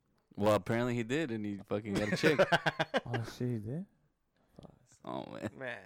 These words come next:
Speaker 2: yeah. <laughs>
Speaker 3: Dig.
Speaker 2: Yeah.
Speaker 1: That's another podcast going on
Speaker 2: Yeah.
Speaker 1: over there.
Speaker 3: Huh? <laughs>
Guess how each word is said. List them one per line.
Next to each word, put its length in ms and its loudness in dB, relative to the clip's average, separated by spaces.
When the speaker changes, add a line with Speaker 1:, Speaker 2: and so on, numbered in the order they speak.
Speaker 2:
yeah. 520 -20
<laughs> 100 -10
Speaker 3:
Dig. 440 -4
Speaker 2:
Yeah. 280 0
Speaker 1:
That's 120 -6
another 320 -2
podcast 460 0
going 180 -2
on 140 0
Speaker 2:
Yeah. 60 0
Speaker 1:
over 140 -4
there. 160 -2
Speaker 3:
Huh? 300 2
<laughs> 60 -10